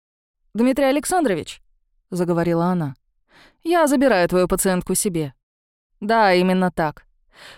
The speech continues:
Пусть уж Пётр Николаевич зайдёт ко мне и всё расскажет. Да-да, спасибо тебе». А Мар тем временем неспешно возвращалась в палату. На лестнице ей стало плохо, перед глазами всё поплыло,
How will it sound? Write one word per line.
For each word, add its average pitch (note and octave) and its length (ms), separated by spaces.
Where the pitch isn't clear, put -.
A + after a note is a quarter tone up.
Пусть F#4+ 260
уж C#4 160
Пётр B3+ 260
Николаевич G#3+ 640
зайдёт G#3+ 380
ко F#3+ 120
мне F#3 220
и - 20
всё A3 160
расскажет. D#3+ 580
Да-да, F#3+ 440
спасибо A#3 440
тебе». D#3 280
А A3+ 100
Мар D4+ 200
тем G#3+ 220
временем B3 460
неспешно A#3 540
возвращалась F3+ 720
в - 80
палату. D#3+ 520
На F#3+ 120
лестнице G#3 500
ей A3 200
стало G#3+ 320
плохо, F3 460
перед F3 240
глазами G3 480
всё G3 200
поплыло, G3+ 580